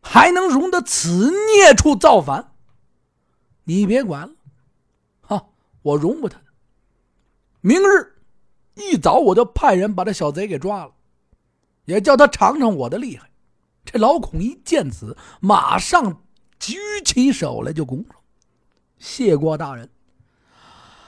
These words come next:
家中还有他事，我先告辞。长话呀！咱短叙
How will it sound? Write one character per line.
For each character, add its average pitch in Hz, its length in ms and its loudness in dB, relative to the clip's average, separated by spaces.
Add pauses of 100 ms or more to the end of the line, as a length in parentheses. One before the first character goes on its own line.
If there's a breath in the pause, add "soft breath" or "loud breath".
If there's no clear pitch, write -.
(480 soft breath)
家 240 240 8
中 233 160 6
还 185 140 0
有 214 100 0
他 202 200 -6
事， - 180 -14 (320)
我 156 220 2
先 233 200 2
告 196 180 0
辞。 - 280 -10 (680)
长 254 340 0
话 233 260 4
呀！ 143 240 -6 (180)
咱 175 220 -8
短 110 300 -8
叙 - 280 -14